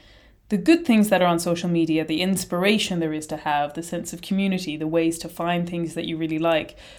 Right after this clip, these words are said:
versus this question about how much you're letting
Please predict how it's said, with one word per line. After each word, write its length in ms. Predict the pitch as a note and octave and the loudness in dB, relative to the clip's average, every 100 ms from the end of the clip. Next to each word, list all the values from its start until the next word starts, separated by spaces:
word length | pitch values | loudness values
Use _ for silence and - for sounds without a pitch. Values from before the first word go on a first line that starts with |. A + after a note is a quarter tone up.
| - | -14
versus 840 | F#3 A#3 C4+ B3+ - G#3 G3+ F#3 F3+ | 6 10 10 8 4 4 4 0 -6
this 480 | F#3+ F3+ F3 - - - _ _ - | -2 -2 -2 -4 -8 -14 _ _ -18
question 560 | - C4 B3+ - G3+ | 4 6 6 2 -2
about 480 | E3+ E3+ D#3+ D#3 D#3+ - - - - | 0 2 2 0 -4 -12 -20 -20 -4
how 220 | F#3 F#3+ | 0 2
much 260 | G3 - F#3+ | 2 0 0
you're 140 | F3 | 2
letting 760 | E3+ E3+ E3+ F#3 E3+ E3 E3 | 4 4 4 0 0 0 -2